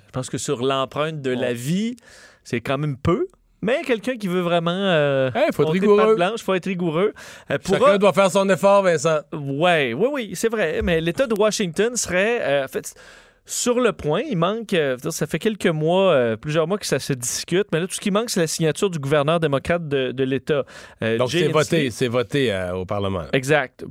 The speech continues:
Speaker 1: Pour, euh, autoriser le compostage humain,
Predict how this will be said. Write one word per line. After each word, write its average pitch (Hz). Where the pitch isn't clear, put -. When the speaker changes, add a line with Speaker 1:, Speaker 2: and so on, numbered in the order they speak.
Speaker 1:
Pour, 214
euh, 139
autoriser 190
le 190
compostage 226
humain, 170